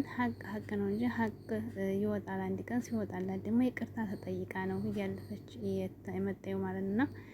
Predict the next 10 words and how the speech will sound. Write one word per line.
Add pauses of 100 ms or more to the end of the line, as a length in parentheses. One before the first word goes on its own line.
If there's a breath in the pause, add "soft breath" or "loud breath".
(340 loud breath)
እ፣
እንግዲህ
ፍቅር
ባለቻት
እና (120)
ቤዛ
እንግዲህ፣ (640 loud breath)
እ፣ (180)
ዳይመንድ
እና